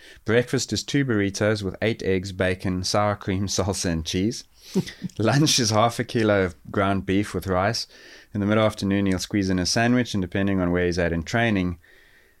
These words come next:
he'll eat either one or two hefty dinners, with ravioli being one of his favorites, and then there's another snack before bed." So that's probably in excess of four thousand,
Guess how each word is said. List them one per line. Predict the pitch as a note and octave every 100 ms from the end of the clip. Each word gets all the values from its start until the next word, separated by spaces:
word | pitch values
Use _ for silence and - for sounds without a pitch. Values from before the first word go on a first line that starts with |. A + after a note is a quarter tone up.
| _
he'll | - F2+
eat | F#2+ G2
either | G2 F2+
one | F#2+ G2+
or | F#2
two | - G2+
hefty | F#2 F#2+ - E2+
dinners, | F#2 F2+ E2 -
with | F#2 F2+
ravioli | F2+ F2 F2 F2+ F2+
being | E2 E2 E2
one | E2
of | E2
his | D#2+ -
favorites, | A2 G2+ G2+ F#2+ - - -
and | F2+
then | E2+
there's | E2 E2
another | E2+ E2+ E2
snack | - F#2 E2+ -
before | E2 - F2
bed." | - E2+ D#2 D2 - - - -
So | B2+
that's | D3+ D#3
probably | E3 E3+ D#3+ B2+
in | A2+ G#2+
excess | G2 - - A#2+ G#2 G#2+
of | F#2
four | - G2+ F#2+
thousand, | - F2+ F2 E2 F2+ G2